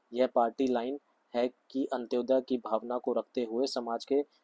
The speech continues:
में सबसे गरीब परिवार तक सरकारी नौकरी फ़ायदा पहुंचाना चाहती है।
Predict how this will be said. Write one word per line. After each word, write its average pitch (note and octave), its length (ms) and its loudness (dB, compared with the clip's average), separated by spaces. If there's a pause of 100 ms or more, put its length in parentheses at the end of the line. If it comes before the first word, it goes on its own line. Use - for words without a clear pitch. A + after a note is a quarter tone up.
(240)
में C3 160 2
सबसे D3+ 440 4
गरीब B2+ 400 0
परिवार A#2+ 400 2
तक C3+ 100 0
सरकारी A#2+ 400 0
नौकरी A#2+ 380 -4 (540)
फ़ायदा A#2+ 220 2
पहुंचाना B2 400 -4
चाहती A2+ 320 -4
है। G2 180 -16